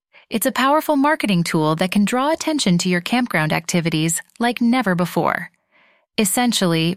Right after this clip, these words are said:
Pinterest is an online bulletin board where users pin images and ideas they love.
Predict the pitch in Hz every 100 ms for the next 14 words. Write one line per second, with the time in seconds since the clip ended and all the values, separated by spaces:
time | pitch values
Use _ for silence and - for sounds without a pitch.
0 | - 285 285 190 160 - - 190 208 -
1 | 208 247 254 254 226 185 175 170 165 165
2 | 160 180 190 185 190 190 190 - - 262
3 | 262 - 202 190 190 185 180 196 190 180
4 | 180 175 170 170 170 170 143 -